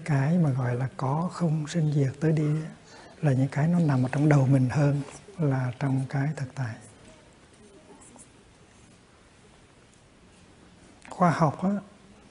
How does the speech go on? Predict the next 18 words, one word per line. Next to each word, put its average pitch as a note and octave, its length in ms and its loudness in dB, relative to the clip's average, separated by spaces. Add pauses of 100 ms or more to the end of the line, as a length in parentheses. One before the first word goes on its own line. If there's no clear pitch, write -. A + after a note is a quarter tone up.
(120)
cũng D3+ 200 0
có F3 140 2
thể D3 440 -2 (1600)
tới F#3+ 140 4
gần C#3 400 2 (400)
cái E3 100 0
sự D#3 120 -2
thật B2+ 200 -4
đó. C#3+ 180 -4 (1700)
Tuy D#3 120 6
là C#3+ 140 6
khoa C#3 200 -2
học C3 220 -2
chỉ D#3+ 140 4
dùng B2+ 360 4
cái, C3+ 280 -2 (1200)
cái, D3+ 400 2
ờ, C#3+ 340 -4